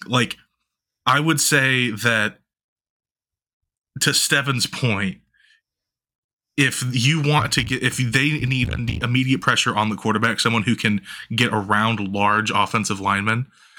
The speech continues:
that, that's Kalijah Kancey. Frankly, I mean, I think if they picked him instead of De-, uh, Witherspoon at ten, that wouldn't be insane.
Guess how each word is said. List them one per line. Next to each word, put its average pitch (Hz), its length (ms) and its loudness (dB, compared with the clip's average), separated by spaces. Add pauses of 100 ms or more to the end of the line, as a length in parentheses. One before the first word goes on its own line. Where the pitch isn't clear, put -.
(320)
that, 113 300 0
that's 110 240 -2
Kalijah 98 320 -2
Kancey. 92 400 -4
Frankly, 107 560 -2
I 101 80 -2
mean, 98 220 0
I 101 100 0
think 110 260 -2
if 107 160 -2
they 107 140 0
picked - 480 -4
him 104 260 -2
instead 101 380 -2
of 95 220 -4 (440)
De-, 110 280 -2
uh, 98 200 2
Witherspoon 101 600 0
at 98 160 -2 (140)
ten, 98 340 0
that 98 140 0
wouldn't 101 280 0
be 95 280 -2 (100)
insane. 98 540 -2